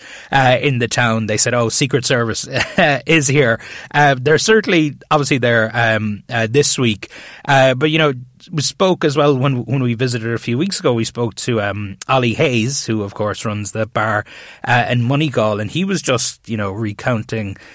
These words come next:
just the lengths that the security teams go through ahead of a presidential visit. He even talked about how they had to kind of set up, uh, additional phone lines. I think something like sixteen phone lines, uh, going into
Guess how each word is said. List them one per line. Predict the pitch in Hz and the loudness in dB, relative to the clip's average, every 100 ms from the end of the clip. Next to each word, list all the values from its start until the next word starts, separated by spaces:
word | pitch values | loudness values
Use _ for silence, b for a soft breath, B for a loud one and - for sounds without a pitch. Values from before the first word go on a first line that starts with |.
| B B _ _ | B B _ _
just | - 185 233 - - | -4 0 2 2 0
the | 113 | -2
lengths | 101 113 165 98 - - - | 0 2 0 -2 -4 -4 -8
that | 120 117 - - | -12 -12 -12 -14
the | 123 107 | -8 -4
security | - - 131 123 120 | -4 -2 -2 -2 -4
teams | - 113 107 110 | -4 -4 -4 -6
go | - 123 | -4 -4
through | 135 117 98 | -2 -4 -6
ahead | 92 127 | -2 -2
of | 117 104 | 0 -4
a | 95 | -4
presidential | 120 107 110 131 - | -4 -2 -2 -2 -2
visit. | 107 110 98 107 - B B B B | -2 -2 -2 -4 -8 B B B B
He | - 139 | -4 -2
even | 156 151 | -2 0
talked | 156 139 - | 2 0 0
about | 131 123 120 - - _ _ _ _ - | 2 2 0 -4 -12 _ _ _ _ -2
how | 143 | 0
they | 131 113 | 0 0
had | 131 | -2
to | 123 | -4
kind | - 120 | -4 -4
of | 110 | -2
set | - 123 113 | 0 0 0
up, | 107 - - 123 | -4 -6 -10 -8
uh, | 110 | -6
additional | - 117 113 135 110 | -4 -2 -2 -2 -4
phone | - 139 147 | 0 0 0
lines. | 110 95 92 | 0 -2 -6
I | 101 | -6
think | 101 117 | -6 -6
something | - 113 | -6 -6
like | 110 98 - | -6 -4 -2
sixteen | - 127 - 120 117 110 | -2 -2 -6 -2 -2 -2
phone | 120 117 107 | -2 -2 -2
lines, | 98 95 92 B B B B | -4 -4 -6 B B B B
uh, | - 110 | -2 -2
going | 101 127 120 107 | -2 0 0 0
into | 107 - 110 | -4 -4 -4